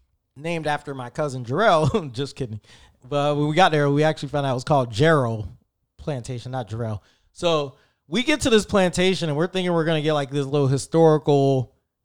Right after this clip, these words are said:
trip, and we're gonna learn a lot. Tell me why at this damn plantation, I should have known better, it's Georgia,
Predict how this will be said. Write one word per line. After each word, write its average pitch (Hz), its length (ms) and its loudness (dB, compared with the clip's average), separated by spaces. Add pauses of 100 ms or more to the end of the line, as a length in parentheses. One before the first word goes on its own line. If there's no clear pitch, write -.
(100)
trip, - 380 2
and 139 100 -6
we're 139 60 -6
gonna 143 180 -2
learn 170 240 2
a 170 80 4
lot. 170 360 4 (920)
Tell 247 320 0
me 262 240 -4
why 185 500 4
at 143 180 -6
this 170 180 -4
damn 151 300 -2
plantation, 135 600 -4
I 127 140 -8
should 196 160 -4
have 143 140 -2
known 127 260 -2
better, 120 260 -4
it's 127 140 -8
Georgia, 110 500 -2